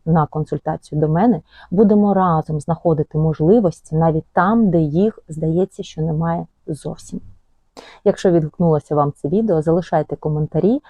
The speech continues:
ставте вподобайки, зберігайте для нагадування собі, або щоб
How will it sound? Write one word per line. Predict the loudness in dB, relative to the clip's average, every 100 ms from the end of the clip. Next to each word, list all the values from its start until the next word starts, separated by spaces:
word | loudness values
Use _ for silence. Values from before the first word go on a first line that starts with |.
| _
ставте | -6 -4 -4 -8
вподобайки, | -6 -4 0 0 0 -2
зберігайте | 0 2 2 2 2 2 2 0
для | 2 2 2
нагадування | 2 4 2 4 2 4 2
собі, | 2 0 2 2 0 _ _ _ _ _ _ _ _ 0
або | 2 2
щоб | -2